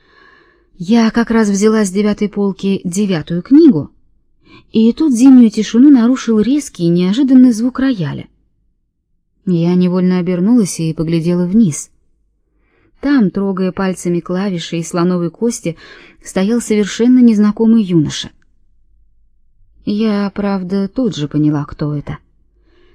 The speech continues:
Тот самый итонский друг мастера Дэвида,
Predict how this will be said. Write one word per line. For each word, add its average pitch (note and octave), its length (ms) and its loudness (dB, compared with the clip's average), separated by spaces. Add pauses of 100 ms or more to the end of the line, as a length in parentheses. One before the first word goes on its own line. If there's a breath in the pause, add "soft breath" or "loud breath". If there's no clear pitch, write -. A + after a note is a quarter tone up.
(120)
Тот G3+ 200 -4
самый A#3+ 580 2
итонский F#3+ 520 -4
друг A3+ 360 -4
мастера A3+ 540 -2
Дэвида, D#3+ 500 -2